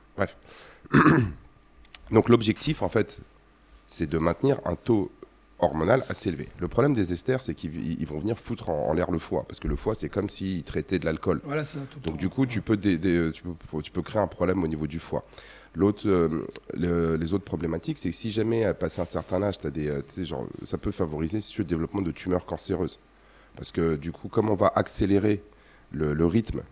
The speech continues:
Speaker 1: de production, on va dire, protéique, ben, on peut aussi, on va dire, favoriser, si tu veux, les... Euh, des erreurs de codage
Speaker 2: Ouais.
Speaker 1: génétique
Speaker 2: Bah ouais.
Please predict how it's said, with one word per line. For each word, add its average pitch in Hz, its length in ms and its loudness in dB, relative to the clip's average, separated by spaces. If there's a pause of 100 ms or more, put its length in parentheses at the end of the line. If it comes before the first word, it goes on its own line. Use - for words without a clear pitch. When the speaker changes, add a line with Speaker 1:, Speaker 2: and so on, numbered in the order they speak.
(120)
Speaker 1:
de 82 140 2
production, 90 580 -2
on 82 180 2
va 76 120 -2
dire, 80 140 -6
protéique, - 580 -4 (480)
ben, 76 200 0
on 80 120 -2
peut - 140 -2
aussi, 110 480 0
on 90 60 0
va 82 120 0
dire, 92 240 0
favoriser, 87 580 2
si 87 160 -4
tu - 160 -8
veux, 101 140 2
les... 76 240 2
Euh, 67 200 -2 (520)
des 85 220 2
erreurs 101 240 6
de 85 80 0
codage 107 380 6
Speaker 2:
Ouais. - 140 -2
Speaker 1:
génétique 135 380 0
Speaker 2:
Bah 135 100 4
ouais. 147 220 2